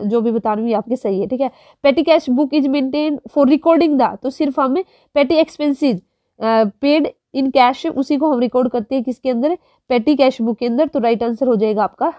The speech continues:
सेकंड, वन हंड्रेड फ़ोर्टीन का। नेक्स्ट है फिर एक कंपनी, उसने एक हजार डिबेंचर उनको इशू किया है,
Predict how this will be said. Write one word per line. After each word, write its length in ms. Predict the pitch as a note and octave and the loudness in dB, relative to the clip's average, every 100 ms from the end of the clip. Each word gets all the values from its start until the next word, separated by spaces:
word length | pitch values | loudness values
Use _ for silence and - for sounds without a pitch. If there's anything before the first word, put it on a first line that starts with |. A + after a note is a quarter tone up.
| _ - | _ -4
सेकंड, 360 | C4+ - G#3+ F3+ _ _ _ | -2 -2 -6 -8 _ _ _
वन 120 | B3 | 0
हंड्रेड 240 | C4 A#3 C4 | 0 2 0
फ़ोर्टीन 400 | A#3+ G#3 G#3 F#3+ | -2 -4 -4 -8
का। 180 | F3+ - _ _ - | -10 -12 _ _ -2
नेक्स्ट 280 | C#4 - E4+ | -2 2 2
है 120 | D#4 | 2
फिर 160 | D#4 | 0
एक 140 | C#4 - | -2 -2
कंपनी, 260 | B3 C4 | -4 -2
उसने 260 | D4+ D#4 D4 | -2 -2 -4
एक 100 | C#4 | -2
हजार 180 | C4+ C4+ | 0 0
डिबेंचर 420 | A#3+ B3 A#3 C#4 | 0 -2 -2 -2
उनको 240 | C4+ B3+ | -2 0
इशू 300 | C4+ B3 C4+ | 0 -2 -4
किया 220 | A3+ C4 B3+ | -2 0 2
है, 220 | C#4 | 2